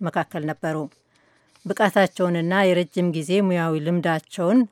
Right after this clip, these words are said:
በመጥቀስ የዓለም የጤና ድርጅት ኃላፊ እንዲሆኑ እንደሚደግፉ ለመግለጽ ነበር ደጋፊዎችና ከፍተኛ የአፍሪካ ባለስልጣኖች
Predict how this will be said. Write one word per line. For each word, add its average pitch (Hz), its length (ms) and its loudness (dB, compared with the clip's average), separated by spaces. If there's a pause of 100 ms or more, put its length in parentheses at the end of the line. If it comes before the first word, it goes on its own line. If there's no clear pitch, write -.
በመጥቀስ 175 720 0 (640)
የዓለም 190 420 4 (120)
የጤና 190 440 2
ድርጅት 175 360 -4
ኃላፊ 180 360 2
እንዲሆኑ 175 480 0 (280)
እንደሚደግፉ 180 880 2
ለመግለጽ 170 480 0
ነበር 151 340 -6 (600)
ደጋፊዎችና 175 800 -2 (100)
ከፍተኛ 180 440 -4
የአፍሪካ 160 420 -6
ባለስልጣኖች 180 680 -4